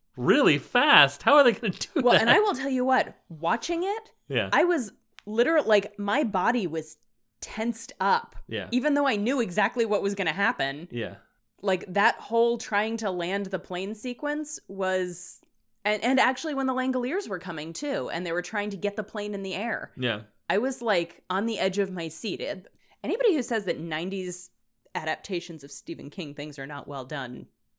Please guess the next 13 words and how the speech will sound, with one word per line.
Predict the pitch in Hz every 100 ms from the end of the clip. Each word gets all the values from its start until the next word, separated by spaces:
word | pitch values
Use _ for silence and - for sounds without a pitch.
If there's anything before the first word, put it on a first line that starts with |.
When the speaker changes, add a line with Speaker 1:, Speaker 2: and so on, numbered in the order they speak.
| -
Speaker 2:
I | 151
disagree | 139 143 - - -
with | -
them. | - - _ _ _ -
Speaker 1:
Okay. | - - 240 - _ _ _ -
Speaker 2:
Yeah. | -
Speaker 1:
Strong | - 135 143 170
words. | 143 98 - _
Speaker 2:
Strong | - - - 226 269 302 339 - 196
words. | 285 190 156 156 214 226
Speaker 1:
<laughs> | - 277 - - - - -
Speaker 2:
But | 247 226 214 -
so | - 262 226 226